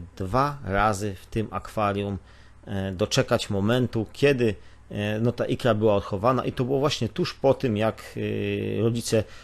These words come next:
opiekowali się najpierw inkubatorem, a potem już maluchami w kotniku, tak? W sumie to opiekowały się całym kotnikiem. Przez blisko trzy tygodnie ten kotnik był i ta para cały czas się tym opiekowała,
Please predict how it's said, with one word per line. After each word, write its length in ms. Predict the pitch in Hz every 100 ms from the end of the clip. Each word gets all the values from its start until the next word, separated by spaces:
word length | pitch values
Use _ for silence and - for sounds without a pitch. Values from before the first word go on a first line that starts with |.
| - -
opiekowali 680 | - 120 - 104 95 104 104
się 240 | - 107
najpierw 420 | 107 127 - 104
inkubatorem, 640 | 107 107 90 - 147 151 131
a 80 | -
potem 380 | - 131 120 107
już 180 | 110 -
maluchami 640 | 101 98 - 95 98 98
w 440 | 92 85 95 92 92
kotniku, 500 | - 113 - 131 -
tak? 180 | - 98
W 60 | -
sumie 180 | 104 101
to 120 | 95
opiekowały 420 | - 98 95 98
się 140 | -
całym 260 | 104 98 101
kotnikiem. 520 | - - 127 - 85 - - - - -
Przez 500 | 110 - - - -
blisko 260 | 107 - 110
trzy 180 | - 120
tygodnie 460 | 117 117 92 90
ten 160 | - 92
kotnik 320 | 98 - 87
był 260 | 85 120 123 - - -
i 40 |
ta 120 | - 104
para 280 | 120 110
cały 220 | 95 104 95
czas 200 | 110 -
się 320 | - 104 101
tym 240 | - 101 -
opiekowała, 720 | - 104 - 98 110 107